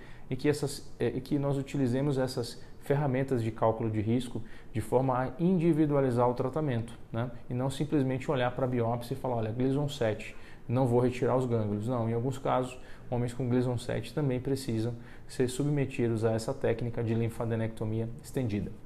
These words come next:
Espero ter ajudado com essas informações pra você chegar no seu médico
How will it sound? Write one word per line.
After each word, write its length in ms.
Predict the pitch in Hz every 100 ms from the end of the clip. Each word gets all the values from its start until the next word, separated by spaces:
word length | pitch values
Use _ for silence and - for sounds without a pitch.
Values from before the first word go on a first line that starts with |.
| - - - - - -
Espero 240 | - 139
ter 120 | 127 127
ajudado 360 | 113 117 131
com 100 | 127
essas 220 | 117 117
informações 540 | 110 107 113 113 135 147
pra 160 | -
você 180 | 123 117
chegar 300 | 117 117 117
no 80 | 117
seu 160 | 117 110
médico 300 | 117 117